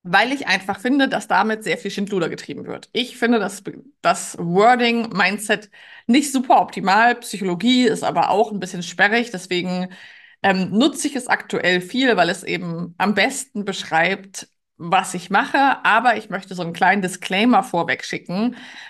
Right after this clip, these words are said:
damit du auch genau schon einschätzen kannst, ob meine Art, auf das Thema Mindset zu, zu schauen, für dich relevant ist, interessant ist oder vielleicht auch nicht.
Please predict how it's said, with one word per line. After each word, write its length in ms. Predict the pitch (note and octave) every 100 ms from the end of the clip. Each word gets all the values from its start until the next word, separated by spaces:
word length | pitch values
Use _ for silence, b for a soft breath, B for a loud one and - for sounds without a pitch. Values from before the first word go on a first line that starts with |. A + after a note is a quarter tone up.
| -
damit 260 | A#3+ C#4+
du 80 | F4+
auch 200 | F#3 -
genau 380 | G3 F#3+ G3 B3
schon 200 | C#4 -
einschätzen 500 | F3 G#3+ A3+ - G3
kannst, 640 | F#3+ F#3+ F#3 F#3+ F#3 -
ob 280 | - - - _
meine 460 | - G3+ G3+ C4 B3+
Art, 340 | F#3 G#3 G#3+
auf 120 | G3 -
das 100 | -
Thema 300 | F#3 F#3 F3
Mindset 420 | F3 A3 A3 G#3+
zu, 220 | - -
zu 160 | - F3
schauen, 420 | G#3+ G#3+ A#3+ A#3+
für 140 | G3
dich 420 | F#3 F3+ F3+ - b b b b
relevant 540 | F3 F#3+ F#3+ C4+ D#4
ist, 400 | - G#3 G#3 G#3
interessant 640 | - A#3+ - - F#3+ F#3 -
ist 300 | F3+ F3+ - -
oder 240 | G3+ G3+
vielleicht 460 | G3 - F3+ - F3
auch 180 | F3
nicht. 440 | F#3 F#3 - -